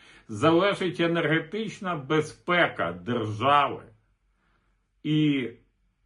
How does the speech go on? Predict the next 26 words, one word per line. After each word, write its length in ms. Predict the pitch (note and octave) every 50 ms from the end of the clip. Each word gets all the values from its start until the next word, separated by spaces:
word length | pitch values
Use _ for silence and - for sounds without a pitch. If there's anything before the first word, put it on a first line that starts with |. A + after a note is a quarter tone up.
| _ _ _ _ _
по 140 | A3 F#3+ -
суті, 420 | - - A#3+ A#3+ F3+ - C#3 G#2+
тепло 840 | - - A#2+ G#2+ G2+ - A#2+ B2 B2+ C#3+ D3+ C#3 G#2+ G2 - - _ -
у 100 | - G2
наших 560 | F#2+ G2+ G#2+ A2 G2+ G2 - G#2 F#2 - - -
домівках. 920 | A2 G2+ F#2+ F#2 A#2+ A#2 G#2+ G#2 A2 G#2 F#2 - - - - - - - _ _ _ _ _ - _ _
Чи 180 | - - A3 A#3
буде 420 | A#3+ C4+ D#4+ E4+ D#4+ D4+ C4+ A#3
газ 520 | F3+ D#3+ G3+ G#3 D3 G2+ F#2+ - - - _ _ _ _ -
в 100 | A2+ A#2
наших 520 | C3+ D#3+ E3 D3+ - - D3+ C#3 - -
оселях? 760 | D#3+ D3 - - - F#3+ E3+ C3 - - - - - - _ _ _ _ _ _ _ _ _ _
Чи 220 | - - F#3+ G3
нам 280 | G3+ G#3+ A#3+ B3 A#3+ G3
звикати 960 | C#3+ C#3+ D#3+ G3+ G3+ - - A3 A#3+ B3 A#3 - - A3 F#3 F3 F3 E3 -
і 120 | - E3+ D#3+
до 180 | D3 F3+ G3
відключень 920 | G3 G3 G3 E3 - - G3 G#3+ A#3+ B3 A3+ E3+ - - C#3 A2 F2+ E2+ - - _ _ _ _ _ _
блакитного 840 | G#2 A2+ C#3+ F3+ G3 F#3 - - A3 G#3 D#3+ B2 D3 D#3+ D#3 A#2+ A#2
палива, 540 | A2 F3 F#3 F#3 D#3 C3 A2 G2 G2 G2+ G2+
як 320 | A2+ C3+ D3+ D3 D3+ -
ми 160 | D3+ D#3 D3+
вже 360 | B2 A2 A2 C3+ F#3 A3+ G3+
звикли 560 | C3 G#2+ A2 B2 C3+ B2+ G#2 - - G#2+ G#2 F#2+
до 320 | F#2 F#2 G2 C3+ C3 A#2+
відключень 840 | A2 A2+ A2 A2 - - A#2 A#2 C#3+ D#3 C3+ - A2+ G2+ G#2 G#2